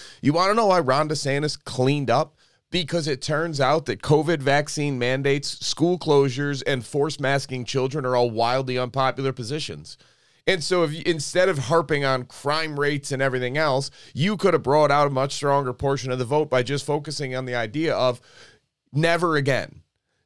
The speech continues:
Now, these are the people that shut down your business. These are the people that if we let them, they will do it again this winter without a second thought.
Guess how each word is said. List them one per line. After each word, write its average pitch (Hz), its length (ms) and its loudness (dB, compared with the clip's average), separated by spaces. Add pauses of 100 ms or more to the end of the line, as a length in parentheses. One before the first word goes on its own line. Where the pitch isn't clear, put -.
Now, 165 280 2
these 196 400 -2
are 214 40 2
the 170 120 2
people 170 360 -2
that 110 160 -2
shut 175 300 2
down 165 220 2
your 147 100 2
business. 135 480 -2
These 170 220 -2
are - 40 -4
the 160 80 0
people 160 300 -4
that 139 140 -2
if 113 100 -8
we 160 140 -2
let 160 320 0
them, 160 260 0
they 160 100 4
will 127 120 0
do 165 260 -2
it 147 60 2
again 135 360 0
this 143 360 -2
winter 143 340 0
without 120 240 2
a 110 60 -6
second 127 420 -4
thought. - 380 -4